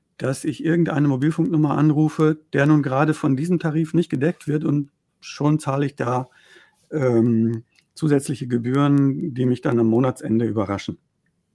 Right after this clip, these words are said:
Also das ist ein ganz simpler Grund, warum man solch ein Mobilfunk-Gateway haben möchte.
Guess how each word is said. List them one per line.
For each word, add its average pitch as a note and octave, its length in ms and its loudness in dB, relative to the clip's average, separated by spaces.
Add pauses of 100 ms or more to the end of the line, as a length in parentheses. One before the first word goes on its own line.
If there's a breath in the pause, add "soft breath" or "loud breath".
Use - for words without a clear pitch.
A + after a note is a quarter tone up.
(600)
Also - 160 -2
das - 200 -2
ist - 140 -10
ein - 240 -2 (760 loud breath)
ganz G#2+ 220 -4
simpler A2+ 300 2
Grund, A2+ 300 0
warum G#2+ 260 0
man G#2 300 2
solch G#2+ 240 -2
ein A2+ 100 -2
Mobilfunk-Gateway A#2 800 -4
haben A2+ 240 -2
möchte. G2 320 -10